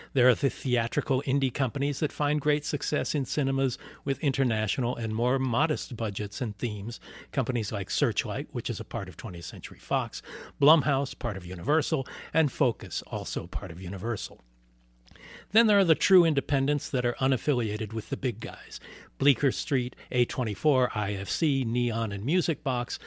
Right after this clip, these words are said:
all of whom have been able to get their movies onto the big screens with a great deal of success. Even Netflix and Amazon have found homes in cinemas with a select few of their movies.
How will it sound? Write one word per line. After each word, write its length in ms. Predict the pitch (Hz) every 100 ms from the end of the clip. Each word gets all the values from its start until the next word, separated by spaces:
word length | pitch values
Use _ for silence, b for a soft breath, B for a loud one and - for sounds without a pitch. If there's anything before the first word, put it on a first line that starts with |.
| B B B
all 220 | 156 160
of 140 | 131
whom 320 | 147 131 123 -
have 180 | 127 113
been 120 | 113
able 200 | 113 120
to 100 | 120
get 260 | 110 110 -
their 200 | 131 123
movies 420 | 113 107 110 - B B
onto 260 | 165 180 160
the 80 | 123
big 220 | 135 113
screens 520 | - 127 113 110 - -
with 120 | 123
a 60 | 135
great 280 | 104 92
deal 180 | - 90
of 60 | 95
success. 640 | - - - - - - _ B B B B B
Even 260 | 160 170 180
Netflix 460 | 175 175 185 170 175
and 100 | 160
Amazon 440 | 175 139 127 120
have 100 | 110
found 300 | - 120 110
homes 400 | 135 120 123 -
in 160 | 127 110
cinemas 580 | - 120 107 104 95 -
with 160 | 120
a 60 | 135
select 440 | - 135 139 -
few 260 | - 120 92
of 100 | 95
their 140 | 98
movies. 500 | 95 95 87 - -